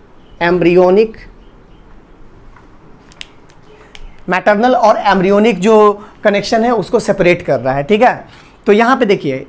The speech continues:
एक नंबर वन ये हो गया ब्लड वेसल, नंबर टू हो गया कनेक्टिव टिश्यू, नंबर थ्री हो गया कोरियोनिक part of embryo।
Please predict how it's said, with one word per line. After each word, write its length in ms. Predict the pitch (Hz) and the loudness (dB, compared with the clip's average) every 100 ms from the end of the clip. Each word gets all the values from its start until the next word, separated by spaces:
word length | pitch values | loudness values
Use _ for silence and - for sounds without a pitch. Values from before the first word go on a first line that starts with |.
| 196 | 2
एक 240 | 202 220 | 2 4
नंबर 280 | 196 190 214 | 2 2 2
वन 180 | 226 220 | 2 2
ये 120 | 220 | 2
हो 140 | 220 | 2
गया 340 | 196 220 226 214 - - - _ _ - _ | 2 2 0 -6 -18 -20 -20 _ _ -20 _
ब्लड 240 | 160 175 190 | -2 -2 0
वेसल, 340 | 202 220 214 214 - - - | 0 0 -4 -6 -20 -20 -10
नंबर 260 | 170 175 196 | -4 0 2
टू 180 | 202 220 | 2 4
हो 80 | 214 | 4
गया 120 | 214 | 4
कनेक्टिव 420 | 208 170 170 226 | 2 -2 0 0
टिश्यू, 320 | 208 208 226 226 - - 180 | 0 0 -2 -6 -12 -12 -4
नंबर 260 | 180 196 | 0 0
थ्री 200 | - 220 | 0 0
हो 140 | 214 202 | 4 4
गया 200 | 208 262 294 - - - _ | 4 2 -2 -14 -20 -20 _
कोरियोनिक 520 | 202 208 226 233 247 240 | 0 2 2 2 2 2
part 260 | 196 202 | 0 2
of 220 | 269 277 - | 0 0 -2
embryo। 420 | 190 190 180 151 | -2 2 2 0